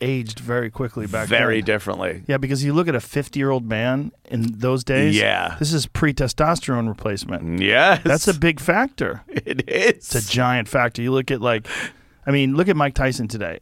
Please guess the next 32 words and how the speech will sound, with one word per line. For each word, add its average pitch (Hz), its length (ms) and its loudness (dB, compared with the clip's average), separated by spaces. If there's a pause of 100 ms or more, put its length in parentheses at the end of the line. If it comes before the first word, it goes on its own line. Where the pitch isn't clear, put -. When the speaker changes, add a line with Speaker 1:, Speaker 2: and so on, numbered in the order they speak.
Speaker 1:
at 107 80 -4
fifty-five 117 500 0
years 107 220 -2
of 107 100 -4
age. 95 260 -4
Speaker 2:
Yep. 117 240 2 (120)
Speaker 1:
That, 131 440 -8
that 135 200 0
didn't 101 220 -6
exist 98 380 -12
before. - 400 -16 (120)
That 139 100 2
Speaker 2:
Hell 247 180 4
Speaker 1:
was - 40 -6
Speaker 2:
no. 120 260 0
Speaker 1:
non-existent. 117 840 -2 (320)
Speaker 2:
Guy's 202 180 2
a 180 80 4
monster. 202 640 2
Speaker 1:
Yeah, 123 200 -2
a 123 60 -6
monster. 127 460 -2
Speaker 2:
And, 147 340 2
and 143 420 -2 (160)
yeah, 139 520 2
back 147 380 0
then, 151 440 0 (560)
like, 175 120 2
I 214 100 6
remember 262 380 2
my 160 180 2
grandfather 120 960 -2